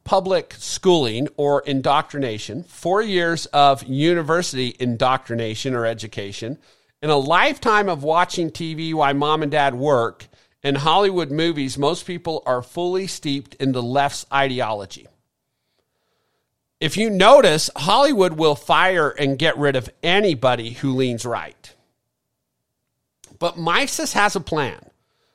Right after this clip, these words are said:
that will undo all those years of conditioning just in time for the twenty twenty-four elections. Needless to say, this isn't an exact recipe for success.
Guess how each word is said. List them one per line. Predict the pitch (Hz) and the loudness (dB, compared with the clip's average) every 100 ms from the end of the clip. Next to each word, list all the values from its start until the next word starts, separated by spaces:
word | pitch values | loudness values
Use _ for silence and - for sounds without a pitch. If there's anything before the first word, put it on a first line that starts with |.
| _ _ | _ _
that | 135 165 139 | 0 0 0
will | 151 156 151 - | 2 4 4 2
undo | 170 185 170 160 - | 0 0 -2 -6 0
all | 165 208 269 | 4 6 6
those | 254 233 151 | 4 0 -2
years | 160 156 156 156 - | -4 -2 -2 -4 -6
of | 147 143 139 | -2 -2 -4
conditioning | - 139 151 - 123 113 113 | -8 -6 -6 -6 -4 -6 -6
just | - 254 262 233 | 2 2 2 0
in | 196 | 0
time | - 135 135 127 131 | 0 0 0 0 -4
for | - 147 143 139 135 120 - _ | -4 0 4 6 4 2 -14 _
the | 139 | -6
twenty | - 139 123 | 0 0 0
twenty-four | 131 117 - 123 | -2 -2 -2 -2
elections. | 110 95 - - - - _ _ _ _ _ _ _ _ _ _ _ _ _ _ | -2 -4 -8 -16 -18 -20 _ _ _ _ _ _ _ _ _ _ _ _ _ _
Needless | 131 170 220 247 - | -2 -2 0 -2 -2
to | 220 | -4
say, | - 240 226 185 | 2 4 4 2
this | 170 165 | 0 -4
isn't | 175 170 185 - | -4 -2 -2 -2
an | 160 147 | -4 -2
exact | 143 117 123 160 156 165 - | -4 -10 -2 0 2 0 -6
recipe | 131 127 165 - 135 127 110 | -8 0 2 2 -4 -6 -10
for | - 120 | -8 -8
success. | - - - 120 - - | -8 -8 -6 -6 -8 -20